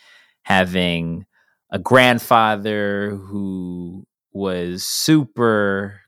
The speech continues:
Christian, who was the music director at all the churches, a super religious grandmother from Jamaica, you know, who migrated to America,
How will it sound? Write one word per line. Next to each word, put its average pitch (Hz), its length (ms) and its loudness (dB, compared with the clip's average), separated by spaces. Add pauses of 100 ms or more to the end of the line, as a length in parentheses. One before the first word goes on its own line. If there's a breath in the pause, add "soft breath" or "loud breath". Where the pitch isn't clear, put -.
Christian, 107 880 -6 (140)
who 98 480 -8
was 98 280 -8
the 98 100 -6
music 104 340 0
director 101 600 -2
at 90 80 -6
all 104 280 2
the 98 100 -6
churches, 98 1600 -4 (360 loud breath)
a - 40 -8
super 120 460 2
religious 110 440 -2
grandmother 107 1200 0
from 104 560 -2 (360 soft breath)
Jamaica, 107 1300 2 (560)
you 101 160 -4
know, 92 240 -6
who 101 200 -6
migrated 104 880 0
to 104 140 -4
America, 98 1400 -2